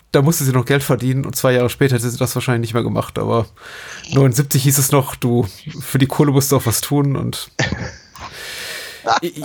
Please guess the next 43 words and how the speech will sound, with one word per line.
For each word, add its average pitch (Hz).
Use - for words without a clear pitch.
ich, -
ich 170
verstehe 170
das. -
Nein, 190
ich 147
meine 175
ganz 143
ehrlich, 165
ich, -
ich, 160
ich 127
witzel 202
jetzt 127
drüber, 131
aber 131
ich 131
glaube, 147
zwei 139
Jahre 131
später 156
hat 139
ihr 127
Mann 127
gesagt, 127
du 123
Baby, 117
weißt 113
du, 117
puh, -
Jesus, 117
allein 135
irgendwie 135
mit 120
der 131
Kohle 139
aus 127
dem 123
Weißen 135
Album, 123
das 113
ist, -
äh, 113